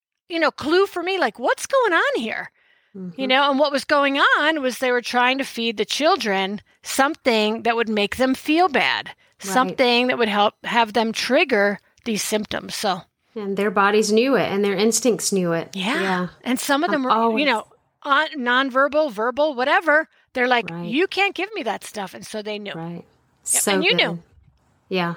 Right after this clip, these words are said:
Speaker 2: so good.
Speaker 1: Yep.
Speaker 2: So then some, sometimes people will say, "But the, but the bone broth has gelatin in it."
Speaker 1: Yes.
Speaker 2: And
Speaker 1: It does.
Speaker 2: But
Speaker 1: But
Speaker 2: it's
Speaker 1: the
Speaker 2: the glu-
Speaker 1: prob-, it's the glutamic acid
Speaker 2: Glutamic
Speaker 1: that's
Speaker 2: acid,
Speaker 1: problema-,
Speaker 2: yeah.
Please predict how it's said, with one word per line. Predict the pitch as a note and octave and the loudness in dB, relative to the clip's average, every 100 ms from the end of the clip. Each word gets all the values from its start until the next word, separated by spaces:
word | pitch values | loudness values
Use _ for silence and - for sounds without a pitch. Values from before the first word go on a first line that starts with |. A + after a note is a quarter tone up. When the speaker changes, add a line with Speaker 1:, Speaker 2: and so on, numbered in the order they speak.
| - | -8
Speaker 2:
so | - - G3 | -6 -2 -2
good. | F#3 F3 E3+ | -2 -6 -6
Speaker 1:
Yep. | G#3+ - - | -8 -8 0
Speaker 2:
So | C4+ | 2
then | A#3+ C4 | 4 4
some, | B3+ - D#4+ C#4+ | 2 2 2 2
sometimes | B3 D#4+ D#4+ D#4+ C#4+ - | 0 2 4 4 0 0
people | C4 B3+ | -4 0
will | A#3 | 0
say, | A3+ A#3+ A3+ | 0 2 2
"But | A3 A3 - | 0 -4 0
the, | A3 G#3+ _ | 0 0 _
but | A#3 | -2
the | A3+ | -2
bone | G#3+ A3+ E4+ | 0 2 2
broth | F#4 C#4 | 2 2
has | B3 B3 - | 2 0 2
gelatin | G#3+ C#4 D#4 D4+ | 2 2 0 0
in | G#3+ G#3+ | 2 2
it." | B3+ - _ _ _ _ _ _ _ | 0 -6 _ _ _ _ _ _ _
Speaker 1:
Yes. | B3 G#3 G3 C#4 - - _ _ _ _ _ _ _ _ _ _ _ _ | -8 -4 -2 -2 -4 -16 _ _ _ _ _ _ _ _ _ _ _ _
Speaker 2:
And | G3+ G3+ G3 | -2 0 0
Speaker 1:
It | G3+ | 2
does. | A3+ B3+ D#4 - _ _ _ _ _ _ _ | 2 0 -4 -14 _ _ _ _ _ _ _
Speaker 2:
But | - - _ _ _ | -20 -20 _ _ _
Speaker 1:
But | G#3+ G3+ | 2 2
Speaker 2:
it's | A3+ - | 2 2
Speaker 1:
the | A3 | 2
Speaker 2:
the | |
glu- | E4+ | 4
Speaker 1:
prob-, | A#3 A#3+ A3 _ _ | 4 2 0 _ _
it's | D4 - | -12 -6
the | D4 | -6
glutamic | C#4+ C#4+ - D4 D4 C4 | -4 -6 -2 -2 -2 -2
acid | A#3+ G#3+ F#3 | -2 0 -2
Speaker 2:
Glutamic | F#3 E3+ | -2 -4
Speaker 1:
that's | E3 A#3+ | -4 -2
Speaker 2:
acid, | G#3+ G#3+ | -2 -2
Speaker 1:
problema-, | G3 | -8
Speaker 2:
yeah. | G3+ | -10